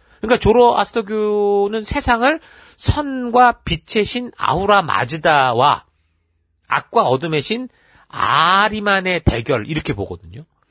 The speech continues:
그러니까 최고의 신이었던 아후라 마즈다는 우주를 창조하고 우주의 질서를 유지해 나가는 신이라 생각하면서 유일신이다, 이렇게 주장을 했어요. 자, 그렇게 믿고 있는데 근데 하나님께서 이사야 선지자를 통해서 "너희가 믿는다고 하는 그 선과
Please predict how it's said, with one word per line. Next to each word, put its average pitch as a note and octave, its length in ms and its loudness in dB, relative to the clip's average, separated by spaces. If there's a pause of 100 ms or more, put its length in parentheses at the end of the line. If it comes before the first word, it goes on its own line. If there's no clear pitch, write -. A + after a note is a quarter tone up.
(160)
그러니까 A3 100 2 (100)
최고의 D4+ 380 2
신이었던 A3 640 -4 (240)
아후라 E3 420 0
마즈다는 A#2 580 -6
우주를 E3 340 -2
창조하고 C#3 680 -4 (180)
우주의 C#3 360 -2
질서를 C3+ 460 -2
유지해 A2 260 -2
나가는 G#2+ 260 -4
신이라 A2+ 260 -8
생각하면서 B2 680 -4 (240)
유일신이다, G3 640 2
이렇게 C#3 200 -6
주장을 A#2 340 -6
했어요. G#2+ 280 -12 (1040)
자, A3+ 120 0
그렇게 D#4+ 460 0
믿고 B3+ 340 -2
있는데 C4+ 380 0
근데 G3 340 0 (200)
하나님께서 E3 720 0
이사야 B2 320 -2
선지자를 A2 300 -4
통해서 G2 420 -6 (360)
"너희가 A#3 540 4
믿는다고 F#3 600 -6
하는 E3+ 160 -10
그 D#3 120 -10
선과 A3 540 -4